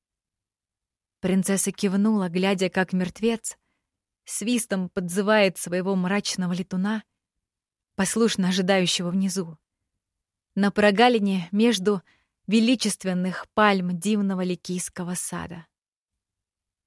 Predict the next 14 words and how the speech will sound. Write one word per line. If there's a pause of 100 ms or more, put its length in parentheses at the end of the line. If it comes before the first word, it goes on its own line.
(480)
Услыхав
зов
хозяина, (640)
зверь,
кружась, (500)
поднялся
над
башней, (600)
а
потом
опустился
на
смотровую
площадку,